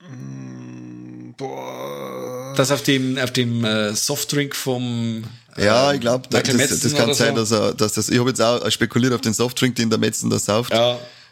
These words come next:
Speaker 3: Wenn er so geil
Speaker 2: Oder eine Red
Speaker 3: reinkommt.
Speaker 2: Apple Zigaretten oder so, weil das sind so Sachen,
Speaker 3: Ja.
Speaker 2: das zirkt sie eigentlich wie Rotz am Ärmel durch die ganze Vita von den zwei Regisseure.
Speaker 1: Durch das
Speaker 2: Ich glaub, jetzt ein
Speaker 1: Universum
Speaker 2: paar Sachen.
Speaker 1: von Werner. Ja,
Speaker 2: Ja.
Speaker 1: mega geil. Da hat's mich ja interessieren, ob jemand Ärger kriegt, äh, irgendein, <laughs>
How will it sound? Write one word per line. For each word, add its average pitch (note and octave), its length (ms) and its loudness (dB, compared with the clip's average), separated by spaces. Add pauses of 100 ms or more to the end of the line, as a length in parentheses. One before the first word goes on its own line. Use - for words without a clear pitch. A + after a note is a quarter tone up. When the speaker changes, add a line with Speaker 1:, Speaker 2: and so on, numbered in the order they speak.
Speaker 3:
Wenn G#2 140 2
er G#2 80 2
so A2+ 100 -2
geil G#2 160 4
Speaker 2:
Oder D#3 100 6
eine D3 120 4
Red C#3+ 80 2
Speaker 3:
reinkommt. B2 220 4
Speaker 2:
Apple E3 260 0
Zigaretten D#3 580 0
oder C#3+ 160 4
so, B2+ 120 0
weil C3+ 80 4
das C3 80 -2
sind C#3 120 0
so C#3+ 60 0
Sachen, C3 200 2
Speaker 3:
Ja. E2 60 2
Speaker 2:
das A2+ 160 2
zirkt D3+ 220 0
sie C#3+ 160 0
eigentlich C3 380 0
wie D3 140 4
Rotz C#3 280 -2
am B2+ 60 -2
Ärmel C#3 180 0
durch B2+ 160 -2
die B2+ 80 -2
ganze A#2+ 580 0
Vita A#2+ 240 0
von G#2+ 120 -4
den G#2 380 -2
zwei G#2+ 200 -4
Regisseure. G#2 640 -4 (240)
Speaker 1:
Durch G2+ 120 -4
das - 80 -8
Speaker 2:
Ich G#2+ 60 -4
glaub, A#2+ 140 2
jetzt A2 140 2
ein G#2 60 4
Speaker 1:
Universum G#2+ 200 2
Speaker 2:
paar G#2+ 260 2
Sachen. G2+ 40 0
Speaker 1:
von G2+ 100 -2
Werner. G2+ 280 -6 (300)
Ja, G#2+ 160 -6
Speaker 2:
Ja. A2+ 240 -2
Speaker 1:
mega G#2 300 -8
geil. G#2 400 -12 (380)
Da C3 120 2
hat's E3+ 200 2
mich F3 120 2
ja D3+ 120 2
interessieren, C#3+ 460 0
ob A2+ 100 -2
jemand B2 340 0
Ärger C3 300 2
kriegt, A#2 460 0 (120)
äh, A2 380 2
irgendein, A2+ 720 0
<laughs> B2 640 -2